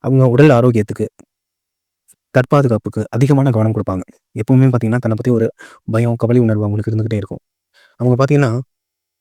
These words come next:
ஒரு லைஃப்ல வந்து ஏதாவது ஒரு மிராக்கிள் நடக்காதா, ஏதாவது ஒரு திடீர் மாற்றம் நடக்காதா அப்படின்னு ஏங்கக்கூடிய ஒரு தன்மை பொருந்தியவர்களா இருப்பாங்க.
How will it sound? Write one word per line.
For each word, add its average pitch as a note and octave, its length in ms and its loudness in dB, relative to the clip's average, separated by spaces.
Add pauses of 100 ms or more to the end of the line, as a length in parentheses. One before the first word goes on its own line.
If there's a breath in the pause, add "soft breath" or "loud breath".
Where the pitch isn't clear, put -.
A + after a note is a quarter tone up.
(540)
ஒரு C#3+ 160 4 (420)
லைஃப்ல D#3 280 0
வந்து C3+ 200 4 (100)
ஏதாவது B2+ 280 0
ஒரு C#3 100 2
மிராக்கிள் A#2+ 360 0
நடக்காதா, A2 280 -2 (400)
ஏதாவது A#2+ 300 -2
ஒரு B2+ 160 2
திடீர் C3 260 4
மாற்றம் A#2+ 400 -2
நடக்காதா A2 360 -6
அப்படின்னு A2+ 240 -2
ஏங்கக்கூடிய B2 520 2
ஒரு A#2 160 -2 (540)
தன்மை B2+ 200 2
பொருந்தியவர்களா G2+ 480 -2
இருப்பாங்க. F#2+ 300 -10